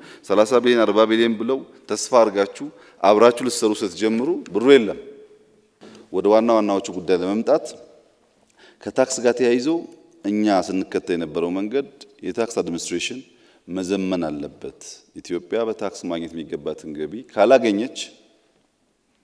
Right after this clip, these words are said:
የምናስበውን ብልጽግና ልናረጋግጥ አንችልም ብለን በርካታ ህጎች አሻሽለናል። ከህግ ባሻገር ቴክኖሎጂ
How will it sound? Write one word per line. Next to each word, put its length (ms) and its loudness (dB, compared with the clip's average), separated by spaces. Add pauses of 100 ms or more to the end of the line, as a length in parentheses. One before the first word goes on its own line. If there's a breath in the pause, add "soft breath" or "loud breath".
(460)
የምናስበውን 760 0
ብልጽግና 460 -8
ልናረጋግጥ 640 -6
አንችልም 480 -14 (800 soft breath)
ብለን 260 2 (340)
በርካታ 440 -4
ህጎች 420 -6
አሻሽለናል። 560 -10 (2000 soft breath)
ከህግ 280 -4
ባሻገር 540 0
ቴክኖሎጂ 500 -4